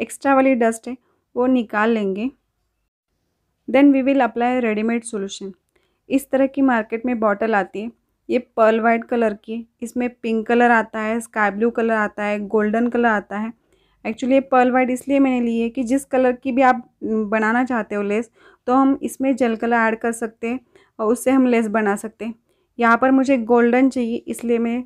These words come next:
पहले तो गोल्डन डस्ट लगा ली और उसके बाद just ये सॉल्यूशन अप्लाई कर रही हूँ। आप इसे सिलिकॉन के स्पैचुला की मदद से भी अप्लाई कर सकते हो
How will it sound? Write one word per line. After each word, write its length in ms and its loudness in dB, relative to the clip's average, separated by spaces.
पहले 200 0
तो 140 2
गोल्डन 400 2
डस्ट 220 0
लगा 260 2
ली 140 -2
और 140 4
उसके 320 -2
बाद 320 -2
just 300 -2
ये 120 0
सॉल्यूशन 480 0
अप्लाई 320 0
कर 160 -6
रही 180 -4
हूँ। 180 -4
आप 220 4
इसे 200 0
सिलिकॉन 580 -2
के 120 -2
स्पैचुला 480 -4
की 140 -6
मदद 300 0
से 160 0
भी 160 -2
अप्लाई 280 -2
कर 160 -8
सकते 380 -12
हो 160 -6